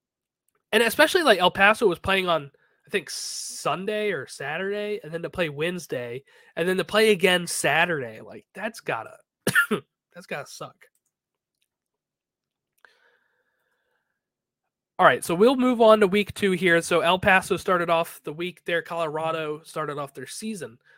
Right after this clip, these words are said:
on a Wednesday, and they win the game two one. Uh, f-, then, you know, no games till Friday, where Birmingham Legion win three two. Tyler Pasher,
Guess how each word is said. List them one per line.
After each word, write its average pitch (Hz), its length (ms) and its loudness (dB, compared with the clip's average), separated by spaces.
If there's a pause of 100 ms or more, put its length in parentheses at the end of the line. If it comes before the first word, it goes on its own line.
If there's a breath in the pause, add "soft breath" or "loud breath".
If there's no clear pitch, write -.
(200 soft breath)
on 156 140 0
a 156 60 0
Wednesday, 175 600 -4 (420 soft breath)
and 151 180 -6
they 175 140 2
win 170 240 -4
the 156 80 -2
game 147 420 -4 (160)
two 180 600 -4 (180)
one. 190 720 -2 (840)
Uh, 143 180 -4
f-, - 160 -10
then, 240 380 2 (240)
you 202 80 6
know, 202 80 4
no 190 180 2
games 208 280 4
till 214 180 4
Friday, 156 540 4
where 165 180 -2
Birmingham 175 580 -2
Legion 160 640 -10 (180)
win 151 380 -6
three 190 560 -8
two. 202 260 -4
Tyler 190 440 2
Pasher, 208 680 -2